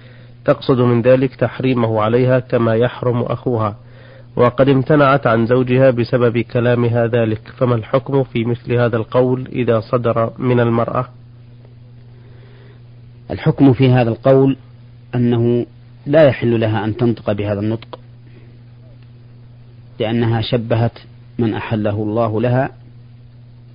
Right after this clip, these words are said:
Speaker 2: بمن حرمه الله عليها، وهو كذب وزور، ولكنه ليس له حكم الظهار، أي أنه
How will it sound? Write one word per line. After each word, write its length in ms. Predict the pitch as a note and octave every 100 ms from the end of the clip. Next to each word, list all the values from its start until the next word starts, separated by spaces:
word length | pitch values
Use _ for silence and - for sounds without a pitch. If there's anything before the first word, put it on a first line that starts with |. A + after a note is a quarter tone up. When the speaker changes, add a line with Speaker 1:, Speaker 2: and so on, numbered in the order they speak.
| -
Speaker 2:
بمن 220 | A2+ A#2+
حرمه 420 | - A#2 A#2+ G#2+
الله 300 | G#2+ A2+ G#2+
عليها، 380 | G2+ A#2 G#2+ F#2+ - - - - - - -
وهو 200 | A2 A2+
كذب 260 | C3+ B2 A2
وزور، 440 | A2+ A2+ A2+ G2+ - - - - - - - - - - - - - -
ولكنه 640 | B2 B2 C3 C3 B2+ C3+
ليس 200 | C#3+ C3+
له 240 | B2+ A#2
حكم 300 | G#2+ A#2+ C3
الظهار، 440 | A#2+ A#2 A2+ G#2+ - - - - - - - - - - - - - - - - - - - - - - - - - - - - - - - - B2+
أي 200 | A#2+ B2
أنه 460 | B2+ B2 B2+ C3